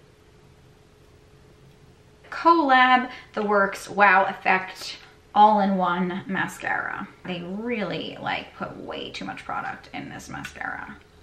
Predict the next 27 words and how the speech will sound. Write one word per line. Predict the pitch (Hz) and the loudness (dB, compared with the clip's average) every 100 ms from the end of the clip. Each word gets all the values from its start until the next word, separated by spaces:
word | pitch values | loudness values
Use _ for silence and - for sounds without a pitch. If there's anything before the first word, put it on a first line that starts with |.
| - _ _ _ _ _ _ _ _ _ _ _ _ _ _ _ - - | -20 _ _ _ _ _ _ _ _ _ _ _ _ _ _ _ -20 -20
Oh | - | -14
my | 262 156 - | -10 -10 -8
God, | 156 190 | -4 -4
my | 165 180 | -4 -6
mirror | 185 240 | -6 -4
is | 254 185 | -6 -6
a | 139 | -6
mess. | 135 240 233 - - - - - _ _ _ _ _ _ _ _ _ | -4 -4 -6 -8 -16 -20 -20 -20 _ _ _ _ _ _ _ _ _
How | - 277 | -12 -6
embarrassing. | 262 208 247 247 - - 277 - | -4 -2 -4 -6 -12 -12 -12 -12
I | 269 | -12
should | - 269 | -10 -10
have | |
cleaned | 269 - - - | -8 -10 -10 -8
that. | - - - - _ _ - _ - - _ _ - _ - | -8 -8 -12 -20 _ _ -20 _ -20 -20 _ _ -20 _ -20
So | - - - - | -18 -8 -4 -2
much | - - - | -4 -6 -8
product | - - - - | -6 -4 -6 -8
on | 208 | -10
this | 220 208 - | -8 -12 -8
wand. | 147 147 - - - - - - - - _ _ _ _ _ _ _ _ _ _ _ - | -6 -4 -6 -8 -12 -18 -20 -20 -20 -20 _ _ _ _ _ _ _ _ _ _ _ -2
Okay, | 202 - | 0 2
I'm | 208 | 2
gonna | 240 294 - | 4 4 6
go | 202 190 | 4 4
in | 196 185 190 180 185 | 2 0 0 -2 -2
with | 190 180 | -2 -4